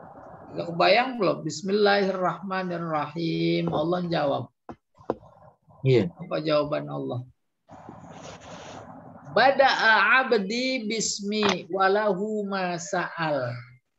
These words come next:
Speaker 2: Hmm.
Speaker 1: Hambaku memulai pekerjaannya dengan menyebut namaku. Bangga dia.
Speaker 2: Iya.
Speaker 1: Maka dia berhak apa yang dia minta. Minta
Speaker 2: Hmm.
Speaker 1: dia itu.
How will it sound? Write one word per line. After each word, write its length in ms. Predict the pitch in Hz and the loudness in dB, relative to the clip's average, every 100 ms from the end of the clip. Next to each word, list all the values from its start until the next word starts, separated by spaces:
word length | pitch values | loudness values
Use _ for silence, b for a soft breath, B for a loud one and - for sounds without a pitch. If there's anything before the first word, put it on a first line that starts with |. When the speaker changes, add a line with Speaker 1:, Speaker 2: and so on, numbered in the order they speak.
| _ - | _ -2
Speaker 2:
Hmm. 400 | 131 123 107 160 | 2 2 0 -2
Speaker 1:
Hambaku 560 | 170 170 214 233 247 208 | -4 0 0 0 -4 -4
memulai 640 | 190 180 175 180 190 208 | -4 -4 -2 2 4 2
pekerjaannya 1200 | 202 180 180 165 170 156 175 196 185 180 151 143 | 0 -8 -6 -4 -2 -2 -2 -4 -2 -2 -2 -6
dengan 400 | 156 160 165 160 | -8 -6 -6 -6
menyebut 560 | 160 156 160 165 208 - 170 | -8 -10 -8 -6 -6 -6 -8
namaku. 720 | 160 160 160 160 - 190 143 - | -6 -4 -6 -8 -8 -6 -6 -4
Bangga 400 | 180 202 233 208 | -2 0 -2 -4
dia. 240 | 233 247 - _ _ _ _ - 156 | -8 -10 -12 _ _ _ _ 0 6
Speaker 2:
Iya. 320 | 151 107 - _ _ | 6 4 -2 _ _
Speaker 1:
Maka 320 | 170 170 190 | -8 -4 -2
dia 240 | 170 202 190 | 2 2 2
berhak 480 | 180 170 202 - - | -2 -4 -6 -8 -8
apa 320 | 185 180 180 | -8 -2 0
yang 320 | 175 165 165 | 0 -2 -2
dia 160 | 165 156 | -4 -4
minta. 560 | 175 180 185 175 165 - _ 208 | -6 -6 -8 -8 -8 -10 _ -4
Minta 800 | 311 339 - - 175 175 165 151 | -4 -4 -6 6 8 10 8 6
Speaker 2:
Hmm. 80 | |
Speaker 1:
dia 240 | 110 107 214 | 2 -6 -8
itu. 240 | _ - | _ -10